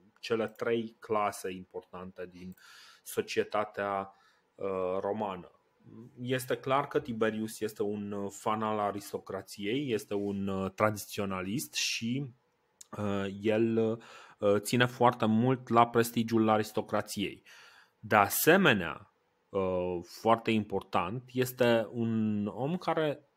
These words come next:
cred că este ultimul mare luptător pentru restaurarea Republicii. Și o să vedem lucrul ăsta în, uh, discuția pe care o avem, uh,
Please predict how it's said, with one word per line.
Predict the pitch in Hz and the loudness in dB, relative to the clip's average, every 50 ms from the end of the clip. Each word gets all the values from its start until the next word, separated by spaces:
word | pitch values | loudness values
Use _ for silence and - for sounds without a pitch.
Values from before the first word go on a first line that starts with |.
| _ _ _ _ _ _ | _ _ _ _ _ _
cred | - - 165 165 | -4 -2 -2 0
că | - 220 214 196 - - _ _ _ | 0 0 0 0 -2 -6 _ _ _
este | - 135 135 147 147 143 - - | -6 0 2 4 4 4 4 4
ultimul | 127 127 135 165 175 - - 202 190 190 190 180 170 | 4 4 4 2 2 0 -2 0 2 2 4 4 4
mare | 143 131 127 131 135 139 135 | 2 2 4 4 4 4 4
luptător | 135 127 123 123 - - 107 - - - 107 107 120 123 127 - | 2 2 -2 -2 -2 -2 -2 0 0 0 0 2 2 0 0 0
pentru | - - 110 117 117 - 113 | 0 0 0 0 -2 0 0
restaurarea | 113 110 107 - - 98 98 95 92 98 104 110 107 110 107 107 107 107 - - - - - _ _ | 0 0 2 0 0 0 0 0 2 2 4 4 6 6 4 4 2 0 -6 -16 -20 -20 -20 _ _
Republicii. | _ 104 104 113 113 - - 120 110 95 95 92 - - - - - _ _ - - _ _ | _ 0 0 0 -2 -2 -2 -2 -2 -2 -4 -6 -6 -8 -12 -14 -16 _ _ -20 -20 _ _
Și | - - - | -4 2 2
o | 117 | 2
să | 110 110 117 | 4 2 2
vedem | 107 110 107 113 156 190 208 202 | 0 0 2 2 2 0 0 0
lucrul | 202 180 - - 143 131 | -2 -2 -2 0 2 4
ăsta | 120 120 127 123 - - 156 156 160 160 151 131 | 6 6 4 2 0 0 2 2 2 2 0 -2
în, | 131 131 135 135 135 131 127 | 0 0 0 0 0 0 0
uh, | 127 123 123 123 120 117 117 117 113 113 113 110 | 0 0 0 2 2 0 0 0 0 0 0 -2
discuția | 110 117 117 - - - 120 117 - 123 113 | -2 -6 -6 -4 -4 -4 -4 0 4 4 4
pe | 110 - 113 | 4 2 -2
care | 101 - 110 104 104 | -2 0 0 2 2
o | 104 | 2
avem, | 101 101 95 95 107 104 101 98 104 101 101 98 | 2 2 0 0 0 0 0 0 -2 -4 -6 -6
uh, | 98 101 | -8 -8